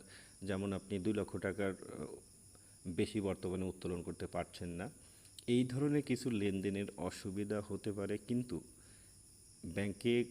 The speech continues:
গ্রাহকের গচ্ছিত অর্থ কিন্তু সুরক্ষিত থাকবে। তাই আপনাদের যাদের ব্যাংকে বিভিন্ন ধরনের, আহ, ডিপোজিট রয়েছে, এই পরিস্থিতিতে উদ্বিগ্ন হওয়ার কোনো কিছুই নেই,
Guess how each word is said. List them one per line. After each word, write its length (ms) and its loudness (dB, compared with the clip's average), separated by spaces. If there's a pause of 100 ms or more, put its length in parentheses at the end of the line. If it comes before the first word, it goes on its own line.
(120)
গ্রাহকের 560 -2
গচ্ছিত 460 -2
অর্থ 320 -2
কিন্তু 440 -2 (180)
সুরক্ষিত 720 -2 (200)
থাকবে। 420 -6 (1200)
তাই 120 6
আপনাদের 380 2
যাদের 240 4
ব্যাংকে 380 0
বিভিন্ন 360 -2
ধরনের, 380 -2
আহ, 220 -8
ডিপোজিট 520 -4 (100)
রয়েছে, 380 -2 (340)
এই 140 4
পরিস্থিতিতে 880 0
উদ্বিগ্ন 500 -6
হওয়ার 400 -6
কোনো 220 -4
কিছুই 340 -6
নেই, 180 -2